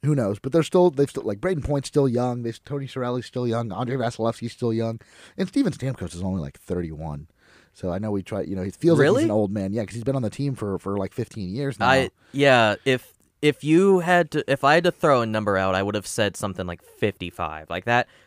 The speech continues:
Speaker 2: like, I feel like that guy's been there forever, it feels like.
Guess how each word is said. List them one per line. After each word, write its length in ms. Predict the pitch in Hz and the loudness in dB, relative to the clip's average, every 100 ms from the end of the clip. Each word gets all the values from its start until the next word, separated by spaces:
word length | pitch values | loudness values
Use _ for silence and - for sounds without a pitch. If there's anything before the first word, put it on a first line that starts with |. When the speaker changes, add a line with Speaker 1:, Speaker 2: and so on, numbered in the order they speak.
| - | -2
Speaker 2:
like, 120 | 107 | 2
I 120 | 110 | 2
feel 220 | 120 156 | 2 2
like 160 | 135 107 | 2 2
that 180 | 104 98 | -2 -2
guy's 240 | 95 90 | -2 -2
been 260 | - 92 90 | -6 -10 -8
there 200 | 85 82 | -10 -10
forever, 520 | - 85 87 85 82 | -10 -8 -8 -8 -14
it 80 | 82 | -18
feels 280 | 73 60 - | -16 -16 -14
like. 320 | - - | -16 -16